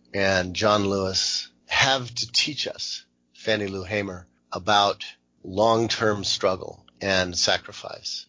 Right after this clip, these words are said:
in their efforts to resist American racism? And then, of course, we can go back deeper than that. We can go back to the, to nineteenth century movements, right? We, we have a lot to learn from the nineteenth century anarchists,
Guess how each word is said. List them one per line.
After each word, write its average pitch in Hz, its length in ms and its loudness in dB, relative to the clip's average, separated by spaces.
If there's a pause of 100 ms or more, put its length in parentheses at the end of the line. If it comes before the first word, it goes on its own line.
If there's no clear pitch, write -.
in 101 200 0
their 107 560 4 (120)
efforts - 680 0
to 90 360 -8
resist 92 800 0 (100)
American 95 400 -2
racism? - 640 2 (400)
And 135 120 4
then, 139 100 6
of 143 100 0
course, 156 200 2
we 156 80 0
can 143 100 0
go 135 120 6
back 127 240 4 (340)
deeper 117 320 -6
than 120 180 0
that. 117 260 0
We - 120 -10
can 107 140 -6
go 107 140 -2
back 107 260 4
to - 100 -4
the, 117 220 0 (120)
to 110 120 -8
nineteenth 123 460 2
century 104 400 2
movements, 95 720 -8 (720)
right? 131 340 -2
We, 110 300 -4
we 101 140 -6
have 107 200 0
a 113 40 0
lot 113 240 4
to 120 80 -4
learn 147 240 2
from 113 180 -2
the 107 80 0
nineteenth 101 400 0
century 92 380 -2
anarchists, - 720 -4